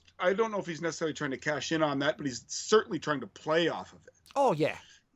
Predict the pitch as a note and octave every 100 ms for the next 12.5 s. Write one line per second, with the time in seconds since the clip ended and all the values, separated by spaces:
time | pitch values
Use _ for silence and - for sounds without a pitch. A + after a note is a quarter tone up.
0 | _ - C#3 F#3 F#3+ F#3 F3+ F3 G3 F#3+
1 | F#3 F3 D#3 D#3 D3+ C#3 B2 D3 C#3+ C#3
2 | C#3 B2+ A#2 C#3+ C#3 C3 A#2+ B2+ B2+ -
3 | B2+ - C3 - - - - D#3+ E3+ F3
4 | F3+ F3+ E3 - E3 D#3 D3 - D3 C3
5 | C#3 D3+ D3 C#3+ C#3 C3+ C3+ C3+ C#3+ _
6 | _ C#3 B2 C#3+ D3+ D3 D#3 - F3 C#3+
7 | C#3+ C3 C3+ C3+ C3 C#3 C#3 D#3 G3 E3+
8 | - G#3 G#3+ A3+ A#3 G#3+ G3 F#3 F#3+ -
9 | G#3+ F3+ D3+ - D#3+ D#3 - C#3 C#3+ C3+
10 | C3 D3 D3+ - _ - - C3 - C3
11 | - - - - - - _ F3 F3 A3
12 | C4 - A#3 -